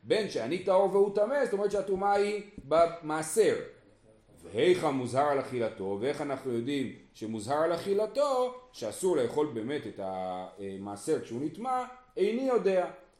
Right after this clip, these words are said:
אומרת הגמרא, מה זאת אומרת "איני יודע"? טומאת הגוף בעדיא כתיב ביה. אם האדם טמא והמעשר טהור, זה כתוב במפורש, "נפש אשר תיגע בו וטמאה עד הערב, ולא יאכל מן הקודשים, כי אם רחץ בשרו במים"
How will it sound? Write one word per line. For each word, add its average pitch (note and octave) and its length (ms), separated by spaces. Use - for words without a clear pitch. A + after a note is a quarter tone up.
אומרת C#3 180
הגמרא, C3+ 320
מה C3+ 140
זאת D3+ 100
אומרת G#3+ 220
"איני F3+ 140
יודע"? C#3+ 300
טומאת D#3+ 380
הגוף G3+ 300
בעדיא A#3 420
כתיב F#3+ 320
ביה. A2 280
אם A#3+ 160
האדם F3+ 640
טמא G#3 320
והמעשר D3 640
טהור, A#3 680
זה B2+ 100
כתוב G#3 360
במפורש, A#3 560
"נפש A3+ 420
אשר F3+ 200
תיגע E3 360
בו A#2 400
וטמאה D3+ 480
עד D3+ 120
הערב, A2 440
ולא F3 340
יאכל D#3+ 260
מן F#3 120
הקודשים, G3 560
כי C3 160
אם C#3 60
רחץ F3 300
בשרו F#3 360
במים" A3 460